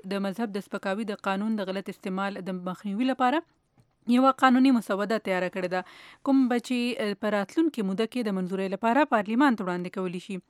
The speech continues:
د مذهب د سپکاوي په قانون کې د نوي بدلونونو په هکله تجویزونه د کورونو چارو وفاقي وزارت تیار کړی دی او د قانون او انصاف وفاقي وزارت هم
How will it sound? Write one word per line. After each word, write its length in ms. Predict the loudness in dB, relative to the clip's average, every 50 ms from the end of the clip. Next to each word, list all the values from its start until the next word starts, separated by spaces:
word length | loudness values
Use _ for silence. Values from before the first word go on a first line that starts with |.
| _ _ _ -2
د 120 | 0 0
مذهب 240 | 2 2 0 -2 -2
د 100 | -2 -4
سپکاوي 360 | -4 -4 -2 0 0 0 0 -2
په 160 | -4 -4 -2 -2
قانون 240 | 0 0 2 0 0
کې 180 | 0 -2 -4
د 100 | -4 -4 -4
نوي 140 | -4 -4 -4 -4
بدلونونو 400 | -6 -6 -4 -4 -4 -4 -4 -6 -6
په 140 | -6 -6 -6
هکله 260 | -8 -6 -6 -6 -6 -6 -6
تجویزونه 480 | -8 -8 -8 -8 -6 -4 -4 -4 -4 -6 -10 -16 -20 -20 -20 -12 -4
د 200 | -2 0 2 2 0 0 0
کورونو 280 | 0 2 4 4 4 2 2 2
چارو 260 | 0 2 2 0 -2
وفاقي 480 | -2 -2 -2 -4 -4 -4 -4 -4 -4 -4 -4
وزارت 500 | -6 -4 -2 0 0 0 -2 -4 -8 -6
تیار 260 | -4 -2 -2 -2 -2
کړی 220 | -4 -2 0 0
دی 80 | 2 2
او 100 | 2 0 0
د 100 | -2 -2 0
قانون 320 | 0 2 2 2 2 2 0
او 20 | -2
انصاف 340 | -4 -2 -2 -2 -2 -2 -4
وفاقي 420 | -4 -4 -4 -4 -4 -6 -4 -2 -2 -2
وزارت 420 | -2 -2 -2 -2 -2 0 2 2
هم 80 | 4